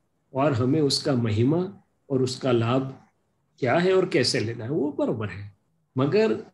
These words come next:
यदि मैं जगत में जाके लगाऊं बम कि out of standard होना है, तो जगत मुझे मारेगा। क्या करेगा? मुझे तो ऐसा समझ में आता है, क्योंकि उसका मतलब हुआ, मैं उनको बोलता हूँ, "आप standard में हो और मैं out of standard हो गया",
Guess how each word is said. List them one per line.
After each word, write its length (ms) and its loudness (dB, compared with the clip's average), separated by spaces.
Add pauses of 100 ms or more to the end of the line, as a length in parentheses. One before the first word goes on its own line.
यदि 280 2
मैं 220 6
जगत 360 2
में 180 4
जाके 640 2 (180)
लगाऊं 480 6
बम 340 4 (340)
कि 60 4
out 220 6
of 120 2
standard 480 4
होना 200 6
है, 80 4
तो 140 2
जगत 380 2
मुझे 180 4
मारेगा। 560 -4 (600)
क्या 140 2
करेगा? 640 -2 (800)
मुझे 220 2
तो 320 -4
ऐसा 180 2
समझ 320 4
में 160 2
आता 180 0
है, 300 2 (400)
क्योंकि 300 6
उसका 300 6
मतलब 400 6
हुआ, 340 6
मैं 380 0
उनको 320 2
बोलता 300 2
हूँ, 160 6
"आप 160 2
standard 540 2
में 80 4
हो 100 4
और 140 4
मैं 140 0
out 180 0
of 80 -4
standard 440 -2
हो 60 -6
गया", 160 -8